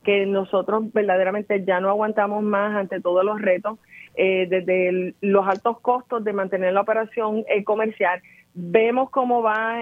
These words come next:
eh, eh, desencadenándose todas las quiebras en, en el país a nivel de este sector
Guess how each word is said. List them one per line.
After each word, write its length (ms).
eh, 760
eh, 320
desencadenándose 1040
todas 300
las 160
quiebras 520
en, 260
en 140
el 100
país 360
a 80
nivel 360
de 220
este 240
sector 460